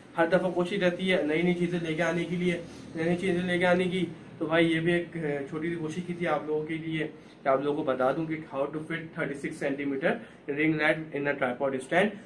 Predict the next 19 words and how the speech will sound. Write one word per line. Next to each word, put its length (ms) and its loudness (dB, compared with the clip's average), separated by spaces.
तो 60 0
basically 480 0
ये 120 4
फुल 180 0
ट्राइपॉड 320 2
स्टैंड 200 4
सेवन 360 2
फीट 240 0
का 80 4
आप 180 -2
लोगों 180 2
के 80 -2
लिए 200 2
अच्छी 220 -4
क्वालिटी 280 -4
का, 60 -2
आपको 320 -4
मैंने 180 -8
बताया 420 -4